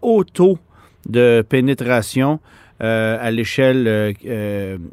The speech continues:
québécoise versus, euh, le reste du Canada. Mitsubishi est, je crois, euh, si je ne m'abuse, numéro un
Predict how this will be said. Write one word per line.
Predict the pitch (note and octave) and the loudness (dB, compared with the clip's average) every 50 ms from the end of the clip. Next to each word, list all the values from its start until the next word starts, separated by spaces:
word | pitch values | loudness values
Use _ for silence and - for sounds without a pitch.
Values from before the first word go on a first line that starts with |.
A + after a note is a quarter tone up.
| - F#2+ E2+ F2 - | -18 -18 -18 -18 -10
québécoise | - B2+ B2 A#2+ A#2 - - C3 C3 B2+ A#2+ G#2 | -6 -4 -2 -2 -2 -2 0 0 2 2 2 0
versus, | A#2 A2+ - - - - B2+ A2 - - - | -2 -4 -4 -6 -6 -6 -6 -6 -6 -6 -4
euh, | A2 G#2+ | -4 -2
le | G#2 G#2+ G#2 | -2 -2 -2
reste | A2+ A2+ G#2+ | -2 -4 -4
du | G2 | -6
Canada. | - - A#2 G#2+ G#2 G2 F#2+ G2 G2 G2+ | -8 -8 -6 -6 -6 -6 -6 -8 -8 -6
Mitsubishi | A2 B2 A#2 - - D3+ D3 C3+ - - - F#3+ - | -6 -6 -6 -6 -4 -4 -2 -2 -2 -4 -6 -8 -6
est, | - C#3 C3 B2+ C3+ | -4 -4 -4 -2 -4
je | C3 A2 A2 C#3 | -6 -4 -2 -2
crois, | C3+ - - - C3 D3+ E3 D#3+ - | -4 -4 -6 -4 -2 -2 -2 -2 -4
euh, | B2 A2+ A2 | -6 -8 -8
si | - - - F#3 | -6 -6 -6 -4
je | D#3 E3 | -2 -2
ne | D#3+ D3 | -2 0
m'abuse, | C#3+ C3+ B2 A#2+ D3 E3 E3+ C#3 | 0 0 0 0 -2 -2 -2 -2
numéro | C3 C#3 C#3+ D3 C#3+ C3+ A#2+ A#2 A2+ A#2 | -2 -2 0 0 0 0 0 -2 -2 -2
un | C3 D3 | -2 -2